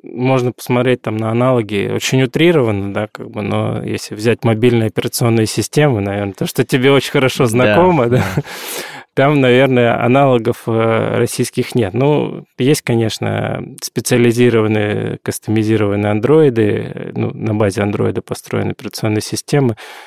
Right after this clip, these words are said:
Speaker 1: но они отстают сильно, да, там, и, э, ну, пока не на том уровне с-, развития, потому что все-таки инвестиции в Android, они огромные. И это, на самом деле, очень похоже и по продуктам, про которые мы говорим.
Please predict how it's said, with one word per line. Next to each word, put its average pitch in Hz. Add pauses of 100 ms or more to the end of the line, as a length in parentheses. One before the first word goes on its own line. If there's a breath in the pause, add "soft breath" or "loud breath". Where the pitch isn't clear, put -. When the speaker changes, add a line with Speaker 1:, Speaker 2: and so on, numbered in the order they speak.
(340 loud breath)
Speaker 1:
но 131
они 131
отстают 165
сильно, 151
да, 123
там, 107
и, 120
э, 117 (500)
ну, 143 (200)
пока 156
не 139
на 135
том 120
уровне 101
с-, -
развития, 117
потому 104
что -
все-таки -
инвестиции 117
в 107
Android, 117
они 107
огромные. 98 (420 loud breath)
И 139
это, 151
на 131
самом 135
деле, 131
очень -
похоже 123
и -
по -
продуктам, 120
про -
которые 113
мы 113
говорим. 98